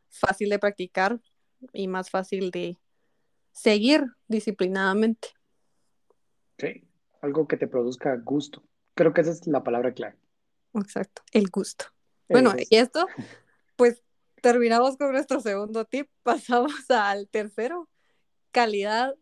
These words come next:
Speaker 1: sobre cantidad. Eso es algo muy importante porque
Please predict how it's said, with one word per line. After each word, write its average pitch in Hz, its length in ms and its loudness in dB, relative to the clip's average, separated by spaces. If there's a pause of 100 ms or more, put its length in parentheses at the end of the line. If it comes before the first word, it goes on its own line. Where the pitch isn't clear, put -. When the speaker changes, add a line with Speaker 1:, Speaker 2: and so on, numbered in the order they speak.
Speaker 1:
sobre 214 920 -6 (220)
cantidad. 180 640 -8 (760)
Eso 196 500 0
es - 140 -6
algo 180 240 -4
muy 196 220 -2
importante 202 720 -2
porque 185 720 -4